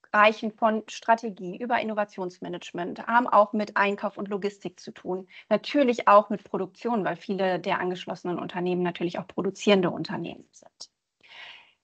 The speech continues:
Wir teilen, ähm, im Maschinenraum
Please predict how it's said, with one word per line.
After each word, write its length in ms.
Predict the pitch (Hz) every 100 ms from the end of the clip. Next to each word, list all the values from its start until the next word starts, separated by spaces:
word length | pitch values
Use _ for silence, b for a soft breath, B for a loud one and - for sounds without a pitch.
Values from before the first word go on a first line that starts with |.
| _ _ _ _
Wir 120 | 220
teilen, 640 | 214 254 254 294 330 359 359 -
ähm, 540 | 240 247 240 247 247 _ _ _ _ _
im 160 | 233 254
Maschinenraum 960 | 220 - 254 285 285 262 269 269 277